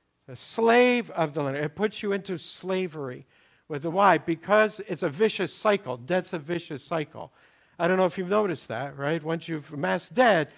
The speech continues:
it's really, really hard to get out of that debt. And there's a reason for that. It's because there's huge interest that's being charged. Yeah, so anyway, so you become the slave to that debt.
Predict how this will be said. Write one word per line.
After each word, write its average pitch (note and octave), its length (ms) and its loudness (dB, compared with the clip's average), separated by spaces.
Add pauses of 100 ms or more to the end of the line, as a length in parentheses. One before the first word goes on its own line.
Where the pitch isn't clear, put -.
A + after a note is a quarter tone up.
(200)
it's C#3+ 160 0
really, B3 480 8
really G#3 300 6
hard E3+ 480 0 (580)
to E3+ 100 -4
get E3+ 460 0
out G#3 240 6
of C#3 140 -2
that D#3 320 -8
debt. F3+ 420 0
And F3 180 -2
there's F#3 180 2
a G#3 60 -2
reason A#3+ 320 2
for D3 220 -6
that. F3+ 160 0
It's E3+ 100 -6
because E3+ 640 -2 (500)
there's E3 260 2
huge D4+ 480 6 (100)
interest F#3+ 640 -4 (360)
that's C#3+ 220 -8
being D3+ 260 -2
charged. C#3 400 -4
Yeah, D3 300 0
so C3+ 400 -4 (320)
anyway, C3 420 0
so - 140 0
you G#3 100 2
become G#3 300 0
the E3+ 80 0
slave A#3 680 2
to G3 160 0
that E3 420 0 (1500)
debt. C#3+ 360 -6